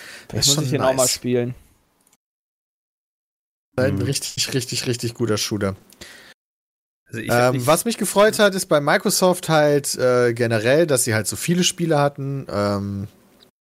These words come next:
Speaker 2: ich glaub, da geht's halt in die richtige Richtung. Die brauchen halt noch ein paar Jahre, ist halt viel kaputt gemacht worden. Aber ich hab mir jetzt den Xbox Game Pass ja auch gegönnt.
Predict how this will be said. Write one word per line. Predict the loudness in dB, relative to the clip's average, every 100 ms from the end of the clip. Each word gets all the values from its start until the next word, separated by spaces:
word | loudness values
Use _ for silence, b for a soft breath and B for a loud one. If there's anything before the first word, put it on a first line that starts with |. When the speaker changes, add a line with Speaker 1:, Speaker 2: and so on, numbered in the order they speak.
| _ _ _
Speaker 2:
ich |
glaub, | -2 0
da | 0
geht's | 0 0 2
halt | 0
in | 0
die | -2
richtige | -2 -2 -2 -2
Richtung. | -2 0 0 0
Die | -2
brauchen | 0 0 0
halt | 0
noch | -2
ein |
paar | 0 0
Jahre, | 2 2
ist | 0 -2
halt | -4
viel | -4
kaputt | -6 -4 -6
gemacht | -2 -2 -2 0
worden. | 0 0 -4 B B B B
Aber | 0 4 4 4
ich | 2
hab | -2 -2
mir | 2
jetzt | 2 0 2
den | 2 2 -2
Xbox | -4 -2 0 -2 -2 -2
Game | 0 0
Pass | -2 -8 -2 -2 0 -2
ja | 0 0
auch | -4 -6
gegönnt. | -4 -2 0 0 -2